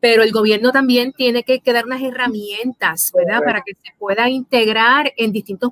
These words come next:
Speaker 1: programas, currículos, eh, el, la situación. Y no solamente la trata, ¿verdad? La alerto también con, con otro, otras problemáticas para evitar que nuestros niños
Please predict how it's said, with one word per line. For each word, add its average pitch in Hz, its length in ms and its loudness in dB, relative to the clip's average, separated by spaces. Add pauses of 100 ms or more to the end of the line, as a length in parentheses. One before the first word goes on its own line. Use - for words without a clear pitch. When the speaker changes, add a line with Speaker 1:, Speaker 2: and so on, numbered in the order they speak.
Speaker 1:
programas, 247 840 0 (100)
currículos, 240 880 0 (400)
eh, 190 300 2 (100)
el, 190 180 2
la 190 140 2
situación. 240 400 0
Y - 20 4
no 247 80 2
solamente 302 380 -4
la 285 100 2
trata, 262 460 -2
¿verdad? 233 240 0
La 226 80 2
alerto 202 320 0
también 240 320 0
con, 226 260 -2
con 202 220 -6
otro, 247 280 0
otras 214 320 -4
problemáticas 233 760 0 (240)
para 202 240 2
evitar 214 760 2 (340)
que 196 140 0
nuestros 190 400 -6
niños 202 800 -2